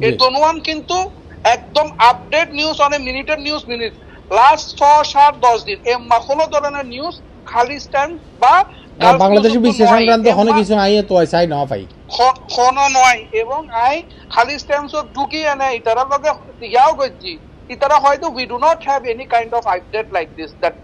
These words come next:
Speaker 1: uh, Bangladesh visa has been, uh, banned।" So, এই যে নিউজ গান সরাই, ইবো এই যে একখান থার্ড পার্টি ওয়েবসাইট।
Speaker 2: ফা-, আরব আমিরাতর আরা দোষ দিতে চান না,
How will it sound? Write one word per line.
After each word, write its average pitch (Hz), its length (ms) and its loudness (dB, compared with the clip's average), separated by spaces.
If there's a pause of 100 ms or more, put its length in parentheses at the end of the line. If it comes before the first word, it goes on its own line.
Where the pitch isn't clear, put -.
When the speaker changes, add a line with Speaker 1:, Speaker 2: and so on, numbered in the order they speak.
(100)
Speaker 1:
uh, 165 220 2
Bangladesh 190 480 0
visa 208 340 -8 (320)
has 190 320 -2
been, 294 100 -8
uh, 180 540 -2 (100)
banned।" 170 580 -6
So, - 60 -4 (100)
এই 480 220 -2
যে 226 140 -2
নিউজ 269 340 -10
গান 349 140 -4
সরাই, 285 580 -4 (220)
ইবো 269 220 -2
এই 269 60 -2
যে 285 80 -4
একখান 294 260 -6
থার্ড 277 280 0 (100)
পার্টি 285 280 -2
ওয়েবসাইট। 240 580 -4 (260)
Speaker 2:
ফা-, 160 420 -8
আরব 170 160 0
আমিরাতর 170 480 -2 (100)
আরা 175 240 -2
দোষ 175 180 -2
দিতে 151 340 -4
চান 208 120 0
না, 220 240 -2